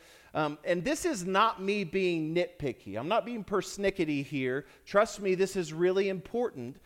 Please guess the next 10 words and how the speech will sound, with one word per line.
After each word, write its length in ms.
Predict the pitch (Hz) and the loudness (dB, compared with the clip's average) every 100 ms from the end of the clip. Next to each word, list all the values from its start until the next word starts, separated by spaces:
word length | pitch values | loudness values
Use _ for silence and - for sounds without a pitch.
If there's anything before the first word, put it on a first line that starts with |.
| - - - | -20 -20 -4
The 160 | 151 185 | 0 0
fundamental, 1120 | - 233 277 285 240 226 247 - 151 110 127 | 0 0 2 0 0 0 -2 -4 -4 -4 -2
and 80 | |
this 160 | 180 208 | -4 -4
is 160 | 175 151 | -6 0
really 320 | 196 233 240 | 2 4 2
important 600 | 208 - 262 220 180 - | -2 -2 -2 -2 -6 -4
for 180 | 190 180 | -4 -2
especially 540 | 180 214 208 277 233 | 0 0 0 -2 -2
Lent, 560 | 220 233 180 196 - | 0 0 0 -2 -10